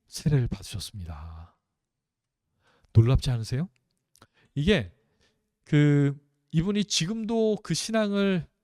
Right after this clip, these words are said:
여전히 간직하고 계신지는 잘 모르겠어요. 이렇게 그 한국에서 예수님 만난 다음에 돌아간 다음에 귀국한 다음에 다시 원점으로 가시는 분들도 참 많이 뵀는데, 그런데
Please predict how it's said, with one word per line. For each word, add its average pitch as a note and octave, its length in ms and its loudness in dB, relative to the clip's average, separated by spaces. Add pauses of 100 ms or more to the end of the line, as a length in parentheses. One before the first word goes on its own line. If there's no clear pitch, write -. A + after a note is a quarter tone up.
(300)
여전히 D3+ 280 0
간직하고 C#3+ 480 -2
계신지는 D3 480 -4
잘 C#3 160 0
모르겠어요. G#2+ 1000 -2
이렇게 C3+ 380 0 (500)
그 A#2+ 380 2 (100)
한국에서 E3+ 640 0
예수님 C3 280 -2
만난 B2 300 -2
다음에 B2 500 -6
돌아간 C#3+ 460 0
다음에 C3 480 -4 (280)
귀국한 E3 460 -4
다음에 C#3 300 -4
다시 A#2+ 240 -4
원점으로 C#3+ 420 -4
가시는 B2+ 300 -8
분들도 B2 580 -10
참 C#3 220 -10
많이 B2 180 -8
뵀는데, A#2 420 -8
그런데 D#3+ 360 -4